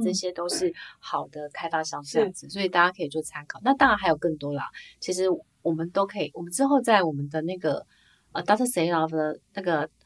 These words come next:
Speaker 1: 曼谷买房的社团，其实也都会陆续分享这样子。那我想要再问 Maggie 一下哈，那如果说，诶，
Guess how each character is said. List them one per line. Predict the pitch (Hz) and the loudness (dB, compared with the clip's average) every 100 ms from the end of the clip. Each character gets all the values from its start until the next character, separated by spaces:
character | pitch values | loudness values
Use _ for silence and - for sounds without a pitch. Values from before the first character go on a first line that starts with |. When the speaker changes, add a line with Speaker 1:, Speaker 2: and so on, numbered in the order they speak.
| _ _ _ - | _ _ _ 4
Speaker 1:
曼 | 277 240 | 6 6
谷 | 196 147 147 - _ | 4 2 0 -2 _
买 | 165 139 | 0 0
房 | 139 151 | 0 -2
的 | 170 | -2
社 | 175 233 | 4 4
团， | 180 - 139 | 4 2 -6
其 | 139 - | -6 -8
实 | 151 | -6
也 | |
都 | 139 175 | -4 -2
会 | 196 | 0
陆 | 190 | -2
续 | 175 160 | -4 -4
分 | 156 156 | -4 -6
享 | 160 - | -6 -10
这 | - | -10
样 | - - | -12 -10
子。 | - - _ - - - | -12 -12 _ -18 -18 2
那 | 392 285 | 8 10
我 | 254 | 10
想 | 208 185 | 6 4
要 | |
再 | 202 220 | 6 6
问 | - 226 | 6 4
Maggie | 196 190 190 180 147 | 2 -2 -2 -2 -2
一 | |
下 | 143 160 | -2 -2
哈， | - - - _ - _ | -4 -10 -14 _ -20 _
那 | 359 339 | 6 6
如 | 233 269 | 8 8
果 | 214 | 6
说， | 139 - 196 196 196 | 6 0 2 2 2
诶， | _ | _